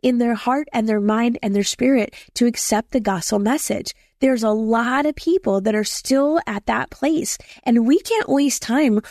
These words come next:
worrying about the people that reject the message. We have to move forward to tell people that are ready for the message. So as we pray, I want you to think of maybe three people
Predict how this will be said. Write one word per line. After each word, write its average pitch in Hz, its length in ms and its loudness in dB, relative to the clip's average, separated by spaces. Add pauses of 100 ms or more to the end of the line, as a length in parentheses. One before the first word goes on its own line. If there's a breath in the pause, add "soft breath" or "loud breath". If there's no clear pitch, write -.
(120)
worrying 247 260 2
about 220 200 0
the - 100 -4
people 247 320 0
that 196 140 -4
reject 196 400 -2
the 240 80 -2
message. 196 520 -2 (220 soft breath)
We 262 160 4
have 370 120 0
to 269 100 0
move 233 260 2
forward 220 540 0
to 269 160 0
tell 208 260 0
people 214 360 0
that 214 140 0
are 247 140 0
ready 285 460 0
for - 160 -4
the 180 100 -4
message. - 640 -6 (460)
So 254 340 2 (300)
as 302 320 0
we 294 180 4
pray, 214 500 -6 (120)
I 254 120 2
want 339 220 2
you 285 140 4
to 269 80 2
think 202 360 0
of 190 120 -2
maybe 196 320 2
three 285 400 2
people - 480 0